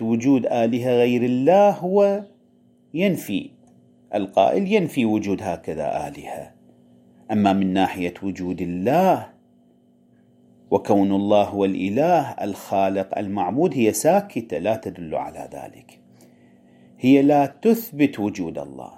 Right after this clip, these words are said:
نعم، هي تنفي وجود غيره من الآلهة. لو كان كذلك، إذن كيف كان رسول الله صلى الله عليه وآله يجعلها دليلًا على إسلام القائل؟ هي حينئذ لا تصلح كدليل على إسلام القائل،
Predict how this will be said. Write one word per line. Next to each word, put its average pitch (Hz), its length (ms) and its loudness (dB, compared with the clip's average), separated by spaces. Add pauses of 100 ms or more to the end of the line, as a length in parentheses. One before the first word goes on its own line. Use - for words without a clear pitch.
(100)
نعم، 156 260 -2
هي 165 240 2
تنفي 220 520 2
وجود 135 380 4
غيره 104 580 2
من 87 160 -6
الآلهة. 73 720 -8 (1400)
لو 87 140 -2
كان 85 280 -2
كذلك، 82 640 -4
إذن 131 220 -4
كيف 185 280 -6
كان 220 300 -6
رسول 156 360 -6
الله 120 360 0 (380)
صلى 98 240 -8
الله 95 320 -4
عليه 95 340 -8
وآله 92 380 -4
يجعلها 156 600 -2
دليلًا 170 640 0
على 107 260 -2
إسلام 82 360 -8
القائل؟ 67 520 -14 (2000)
هي 104 240 -2
حينئذ 104 560 -2
لا 185 320 2
تصلح 220 440 0
كدليل 143 680 2
على 135 220 0
إسلام - 500 -6
القائل، - 500 -20